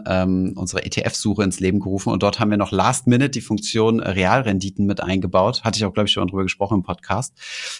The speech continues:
Und, äh, da war tatsächlich noch ein Rechenfehler drin und ich war da ganz verwundert, dass der, dass die Inflation so einen geringen, äh, Einfluss hat.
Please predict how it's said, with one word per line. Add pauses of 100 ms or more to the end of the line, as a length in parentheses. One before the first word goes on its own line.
Und,
äh,
da
war
tatsächlich
noch
ein
Rechenfehler
drin
und
ich
war
da
ganz
verwundert,
dass
der,
dass
die
Inflation
so
einen
geringen,
äh,
Einfluss
hat.